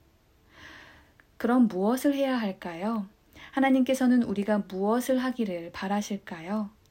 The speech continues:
어떤 것을 하며 시간을 유용하게 써야 끝까지 견디는 자가 될 수 있을까요? 지난 시간에 나눴던 첫 번째 종과 두 번째 종,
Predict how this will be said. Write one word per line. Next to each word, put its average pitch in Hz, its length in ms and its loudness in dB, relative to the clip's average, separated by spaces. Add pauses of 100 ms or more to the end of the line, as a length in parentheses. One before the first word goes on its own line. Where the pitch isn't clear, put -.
(640)
어떤 262 420 4
것을 254 300 4
하며 220 340 2
시간을 240 640 0
유용하게 247 640 0
써야 190 580 -6 (220)
끝까지 277 600 -2
견디는 233 600 2
자가 220 300 0
될 175 240 -8
수 - 260 -10
있을까요? 196 880 -6 (1200)
지난 247 320 4
시간에 247 400 0
나눴던 214 800 -4
첫 - 260 -8
번째 294 380 2
종과 208 580 -6
두 - 180 -6
번째 226 520 -2
종, 180 420 -10